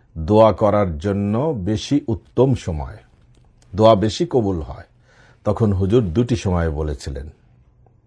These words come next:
জাউফুল লাইলিল আখির, অর্থাৎ হলো রাতের, মধ্যরাতের পরে শেষ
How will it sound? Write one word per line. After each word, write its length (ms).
জাউফুল 520
লাইলিল 760
আখির, 480
অর্থাৎ 520
হলো 460
রাতের, 760
মধ্যরাতের 1200
পরে 600
শেষ 500